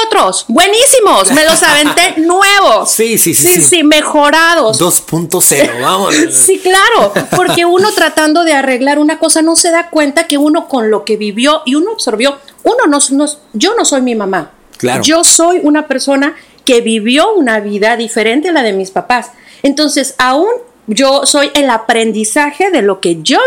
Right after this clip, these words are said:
Speaker 1: viví en mi casa, más lo que ellos me trajeron de lo que ellos vivieron en su casa. Entonces, imagínate, nosotros somos una combinación de ambientes y cada uno, al ser un ser individual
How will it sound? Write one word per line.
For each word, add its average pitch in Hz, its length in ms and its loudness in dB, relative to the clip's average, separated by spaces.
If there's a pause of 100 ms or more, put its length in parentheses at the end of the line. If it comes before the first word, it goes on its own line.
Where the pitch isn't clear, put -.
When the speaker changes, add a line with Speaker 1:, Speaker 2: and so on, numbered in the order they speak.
Speaker 1:
viví 220 260 0
en 196 120 -2
mi 185 80 -2
casa, 202 460 -2 (280)
más 262 380 0
lo 247 240 -2
que 240 220 0
ellos 269 400 -2
me 233 160 -2
trajeron 294 760 -2
de 208 200 0
lo 208 200 0
que 214 280 0
ellos 226 260 -2
vivieron 202 440 0
en 190 100 -2
su 190 160 -10
casa. 330 360 -4 (200)
Entonces, 453 400 -2
imagínate, 294 560 0
nosotros 285 340 -2
somos 370 240 0
una 349 180 0
combinación 226 800 -2
de 208 100 -2
ambientes 208 680 -4 (420)
y 285 240 0
cada 370 340 0
uno, 247 300 0
al 190 120 0
ser 269 200 0
un 285 100 0
ser 269 200 0
individual 208 680 0